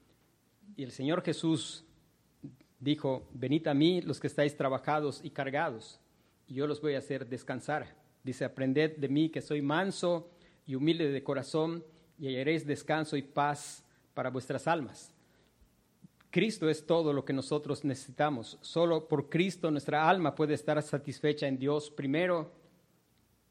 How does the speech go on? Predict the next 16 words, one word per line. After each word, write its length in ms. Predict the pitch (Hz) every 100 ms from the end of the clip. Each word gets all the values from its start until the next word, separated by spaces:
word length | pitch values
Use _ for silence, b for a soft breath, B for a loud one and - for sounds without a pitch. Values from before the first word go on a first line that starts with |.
| _ -
por 160 | 127
poder 280 | 139 147 156
saber 380 | 156 147 156 156
que 60 |
estamos 420 | - 156 151 135 156
en 140 | 127
paz 300 | - 143 -
con 200 | 143 131
Dios 260 | 135 147 143
por 180 | -
la 120 | 131 127
fe 340 | 147 143 151
en 100 | 131
el 80 | 131
Señor 360 | 139 135 139
Jesucristo. 600 | 131 123 - 165 170 -